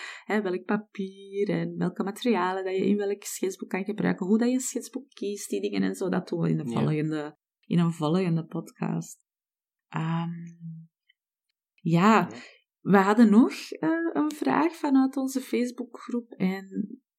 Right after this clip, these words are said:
Speaker 1: dat was zo van, ehm, ja, wat als je zo, ja, angst hebt, hè, om dat te verknallen, hè, om zo die Facebook, ehm, angst.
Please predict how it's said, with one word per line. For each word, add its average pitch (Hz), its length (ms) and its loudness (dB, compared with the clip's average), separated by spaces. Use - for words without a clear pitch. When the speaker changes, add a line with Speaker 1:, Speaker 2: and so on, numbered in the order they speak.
Speaker 1:
dat 185 200 0
was 196 260 -4
zo 220 360 0
van, 214 640 0
ehm, 185 600 -6
ja, 175 420 4
wat 190 200 2
als - 340 -2
je 190 100 -2
zo, 180 500 -4
ja, 175 220 -6
angst 214 400 2
hebt, 269 300 0
hè, 214 120 2
om 208 200 -2
dat 180 200 -2
te - 80 -16
verknallen, 208 640 0
hè, 220 100 -2
om 190 300 -6
zo - 180 -14
die 160 160 -16
Facebook, 208 760 0
ehm, 185 300 -10
angst. 233 520 0